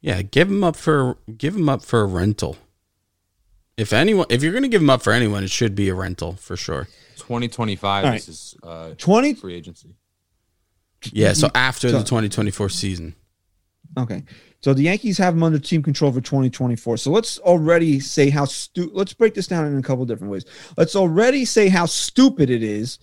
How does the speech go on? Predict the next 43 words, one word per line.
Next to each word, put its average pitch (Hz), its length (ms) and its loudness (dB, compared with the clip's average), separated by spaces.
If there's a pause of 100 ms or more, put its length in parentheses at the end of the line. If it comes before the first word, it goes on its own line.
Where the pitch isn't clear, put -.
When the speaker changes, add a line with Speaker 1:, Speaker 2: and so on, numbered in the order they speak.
(260)
Speaker 3:
that 156 120 6
you 175 180 4
would 170 140 4
trade 208 360 2
your 202 80 -2
starting 175 360 2
shortstop 147 520 0
who 143 160 4
you 147 160 4
have 151 180 2 (120)
under 175 280 0
control 165 640 4
until 135 220 0
twenty 196 340 -2
twenty-four 180 680 0 (240)
for 156 200 4
a 147 60 6
guy 139 560 4 (160)
that 143 140 0
is 139 120 4
a 147 80 6
rental. 127 460 -2
Let's 123 180 -2
say 147 200 4
how 143 180 4
this 147 160 0
stupid 160 380 -4
point 156 320 0
number 160 240 0
one 190 380 0
that 92 180 -4
is, - 420 -12
okay? 117 320 -2
Speaker 1:
Mm-hmm. 101 240 0 (260)
Speaker 3:
Point 240 320 -2
number 226 280 -2
two 262 300 -4
of 247 100 -4
how 165 180 0
stupid 123 540 -4
that 110 200 -2
is, 110 300 -6 (400)
is 160 340 2